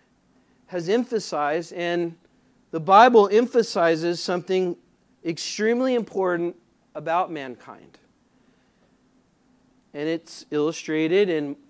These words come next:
Mark chapter seven, verse twenty-one through twenty-three. I'll read it for you.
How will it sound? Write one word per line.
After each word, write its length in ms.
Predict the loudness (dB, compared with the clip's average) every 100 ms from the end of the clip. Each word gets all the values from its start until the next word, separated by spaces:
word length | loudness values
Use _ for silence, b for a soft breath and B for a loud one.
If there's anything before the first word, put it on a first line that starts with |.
| _ _
Mark 240 | -12 -10 -10
chapter 680 | -8 -8 -8 -4 -4 -4 -6 _ _ _ _
seven, 600 | -14 -6 -4 -4 -6 -6
verse 220 | -10 -10
twenty-one 720 | -12 -10 -8 -6 -6 -8 -10 -14 -16
through 140 | -16
twenty-three. 500 | -14 -14 -12 -10 -8
I'll 120 | -6 -4
read 180 | -6
it 100 | -8
for 160 | -12 -18
you. 160 | -18